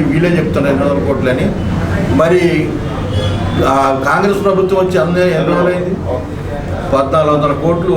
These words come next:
అప్పుడే అప్పు తెచ్చి, ఆ, ఖర్చు పెట్టామని చెప్తా ఉన్నారు. ఆ డబ్బులు ఎక్కడ ఇచ్చారో కూడా తెలియదని అందులో బీజేపీ నాయకుడు నన్ను అసెంబ్లీలో మాట్లాడితే కనీసానికి సమాధానం కూడా చెప్పలేదు. అసెంబ్లీలో కూడా తీరు ఏంటంటే టీఆర్ఎస్ పార్టీ,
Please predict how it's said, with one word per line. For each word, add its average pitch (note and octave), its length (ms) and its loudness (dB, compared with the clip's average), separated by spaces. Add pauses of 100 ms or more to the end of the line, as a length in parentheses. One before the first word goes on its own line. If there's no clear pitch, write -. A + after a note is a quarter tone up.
అప్పుడే D3 240 0
అప్పు C#3 160 -2
తెచ్చి, C3+ 480 -2 (800)
ఆ, B2 400 2
ఖర్చు E3+ 260 0
పెట్టామని C#3+ 480 2
చెప్తా B2+ 260 0
ఉన్నారు. A2 240 0
ఆ B2+ 140 0
డబ్బులు D#3 180 0
ఎక్కడ D3 220 0
ఇచ్చారో D3 300 0
కూడా C#3+ 120 -2
తెలియదని D#3+ 540 0 (640)
అందులో F#3+ 320 4
బీజేపీ E3+ 460 2
నాయకుడు D#3 320 0
నన్ను C#3+ 180 0
అసెంబ్లీలో C#3+ 420 0
మాట్లాడితే C#3 380 0
కనీసానికి F#3 500 0
సమాధానం D#3+ 540 0
కూడా D#3 140 -2
చెప్పలేదు. - 380 -4 (800)
అసెంబ్లీలో F#3+ 580 2
కూడా F#3 160 2
తీరు F3+ 280 0
ఏంటంటే E3 680 0 (500)
టీఆర్ఎస్ G#3 580 2
పార్టీ, F#3 520 0